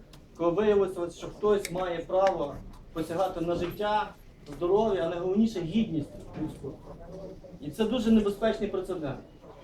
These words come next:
Щодо правової точки зору, ваша честь, то, е, на жаль, е, говорити про право в цій справі не доводиться, тому що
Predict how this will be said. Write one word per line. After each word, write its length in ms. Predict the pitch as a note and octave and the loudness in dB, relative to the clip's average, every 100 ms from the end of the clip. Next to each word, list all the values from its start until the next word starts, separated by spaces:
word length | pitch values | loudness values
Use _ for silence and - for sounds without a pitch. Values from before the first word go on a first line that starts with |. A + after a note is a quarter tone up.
| - | -8
Щодо 220 | A3+ A3+ | 0 2
правової 520 | A3+ A3+ A#3 C#4 C4+ | 4 4 6 4 2
точки 340 | A#3 B3 A#3+ A3+ | 2 0 0 0
зору, 240 | B3+ B3 | 2 4
ваша 260 | F#3 E3 E3 | 2 0 -4
честь, 300 | - C3+ - - - | -4 -6 -6 -16 -2
то, 360 | F3+ F#3 F#3 - - - - A#3 A3 - D3 | 4 6 6 0 -14 -14 -12 -12 -14 -10 -6
е, 460 | D#3+ D#3+ E3 D#3 C#3+ - F3 | -2 -2 -2 -4 -6 -8 -6
на 60 | |
жаль, 280 | F3 C4+ B3+ A3+ | 2 4 4 2
е, 180 | F#3+ G3 | 2 4
говорити 440 | F3+ E3+ A3 A#3+ | 4 2 2 0
про 180 | G#3+ G#3+ | 0 0
право 320 | A3 B3 A#3+ | 4 4 4
в 100 | G#3+ | 2
цій 120 | A3 G#3+ | -2 -4
справі 380 | - A3 G#3+ | 2 2 4
не 100 | G#3 | 2
доводиться, 480 | G3+ G#3 A#3+ G3 F#3 | 0 2 2 0 -2
тому 320 | D#3 F3 G3+ | -4 -2 0
що 340 | G3+ G3 F#3+ | 0 2 2